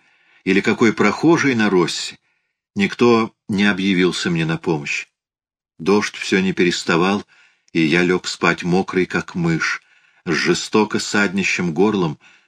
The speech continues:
но, пожалуй, и с маленьким утешением, что могу пожелать доброй ночи ближайшим моим соседям, островитянам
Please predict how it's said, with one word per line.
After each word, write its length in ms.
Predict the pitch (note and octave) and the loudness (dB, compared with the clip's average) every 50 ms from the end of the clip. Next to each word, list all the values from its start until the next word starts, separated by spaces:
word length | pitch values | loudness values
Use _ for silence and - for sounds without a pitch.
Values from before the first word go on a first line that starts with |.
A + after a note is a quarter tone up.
| _ _ | _ _
но, 120 | B2+ C3+ | -4 -2
пожалуй, 680 | B2+ - B2+ A2+ A#2+ C#3 C#3 C3 C3 B2 A#2+ A#2 A2+ - _ | 0 0 0 2 2 2 2 4 4 4 4 2 -2 -4 _
и 80 | A2 G#2+ | -4 -4
с 140 | - - | -4 -4
маленьким 520 | - A#2+ A#2+ A2 G#2+ G#2+ G2 - A2 G2 F#2+ | -2 -2 0 0 0 0 0 0 0 0 0
утешением, 680 | F2+ - G#2+ F2+ - - C#3+ C#3+ B2 A2 F#2+ F2 D#2+ | 2 0 0 0 2 2 2 0 2 2 0 0 0
что 220 | - - - G2 F2 | -2 -2 -2 0 0
могу 380 | F2+ F2 D#2+ D#2 G#2 G#2 G2+ E2+ - | 2 0 2 2 2 2 2 0 -2
пожелать 460 | - F#2+ D#2+ E2+ F#2+ F2+ F#2 F2 E2+ D#2+ | -4 -2 0 0 0 2 2 0 0 2
доброй 340 | G2 F#2 E2 - F2+ F#2+ | 2 2 2 4 2 2
ночи 380 | G2+ A2+ B2+ A#2 G2+ - - - | 4 2 2 2 0 0 -2 -2
ближайшим 640 | D2+ C#2 E2 F2+ E2+ F#2+ F2+ E2+ D#2+ - - F#2 E2+ | -4 0 0 0 2 2 2 0 0 0 -2 -2 -2
моим 300 | E2 E2 E2 E2 E2+ E2 | 0 0 0 0 0 -2
соседям, 640 | - - F#2+ E2+ - - C3+ C3+ A#2 B2 A#2 G#2+ - - - - - _ - - | -2 -2 -2 -4 0 0 0 2 2 0 -2 -2 -6 -12 -20 -20 -20 _ -12 -6
островитянам 920 | F2 E2+ - - - F2 E2 E2 D#2+ - - F#2+ F#2 F2+ F2 E2+ E2+ E2 | -6 -6 -6 -2 0 0 2 2 0 0 0 -2 0 0 -2 -2 -4 -6